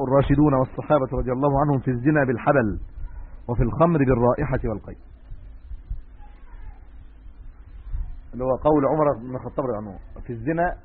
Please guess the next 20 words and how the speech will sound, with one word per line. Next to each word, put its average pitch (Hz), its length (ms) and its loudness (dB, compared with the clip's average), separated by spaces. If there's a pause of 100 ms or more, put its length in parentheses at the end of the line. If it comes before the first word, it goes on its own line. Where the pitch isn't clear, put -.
(100)
إن 127 140 -10
هو 143 140 -2
إذا 135 240 -2
وجد 139 420 0 (100)
من 123 180 -10
المرأة 135 440 0
التي 135 280 -6
لا 127 180 0
زوج 143 260 0
لها 127 380 0 (360)
ولا 131 280 0
سيد 123 280 -4 (460)
وجد 139 240 -2
حاملا 175 580 -4 (840)
فيحكم، 135 560 0
ف-، - 120 -8
ف-، 113 400 -6
فيقام 113 760 -4
عليها 120 140 -2
الحد، - 180 -12